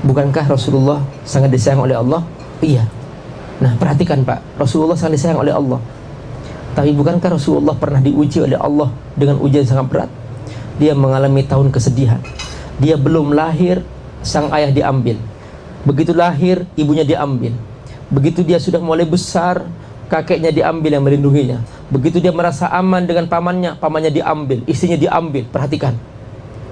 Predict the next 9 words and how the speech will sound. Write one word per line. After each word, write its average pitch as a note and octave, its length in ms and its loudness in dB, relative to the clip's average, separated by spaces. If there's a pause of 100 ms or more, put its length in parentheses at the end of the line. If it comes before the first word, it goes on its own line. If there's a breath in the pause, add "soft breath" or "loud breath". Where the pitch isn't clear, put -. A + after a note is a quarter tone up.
(280)
Sampai E3+ 400 0
dia D3 160 2
mengalami C#3+ 240 2
tahun C3+ 160 0
kesedihan B2+ 480 2
ketika - 240 -2
itu. - 160 -4 (640)
"Bapak C#3 240 0 (400)
tahu?" E3 240 2